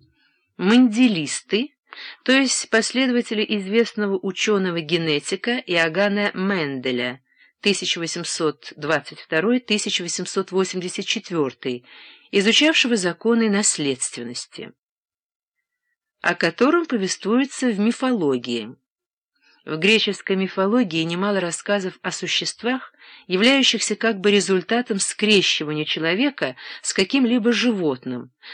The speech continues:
например, о сиренах, девы-рыбы, кентаврах, люди-кони и так далее. При мысли о женитьбе на Адетте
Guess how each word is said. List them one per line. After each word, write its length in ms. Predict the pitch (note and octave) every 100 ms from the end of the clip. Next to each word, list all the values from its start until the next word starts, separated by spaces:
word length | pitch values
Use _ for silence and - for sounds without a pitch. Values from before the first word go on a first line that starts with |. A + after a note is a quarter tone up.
| -
например, 500 | F3+ F#3 F#3+ G3+ G#3
о 140 | F#3+ F#3
сиренах, 840 | - F#3 F3+ G3+ B3 C4+ C4 - _ _ _
девы-рыбы, 1080 | D3 C#3+ D3+ C#3 C3+ C3 C3 C#3 F3+ G#3 A3+ _ _ -
кентаврах, 920 | E3+ C#3+ C3+ C3+ D3+ F3 F#3+ - - _ -
люди-кони 1000 | C#3 D3 B2+ B2 - B2+ F3 F#3 F3 _ _ _
и 100 | F#3+
так 240 | A#3+ - B2
далее. 340 | G#2+ G#2+ A#2 C3 - - _ _ _ _ _ _ _ _ _ _ _ _ _ _ _ _ _ _ _ _ _ _ -
При 180 | A3 B3+
мысли 440 | D#4 F#4 - B3+
о 220 | C4+ G#3+
женитьбе 640 | G#3+ G3+ G#3 C#4 A3 D#3 E3
на 240 | D#3+ D#3
Адетте 640 | D3+ C4 D4 - - B2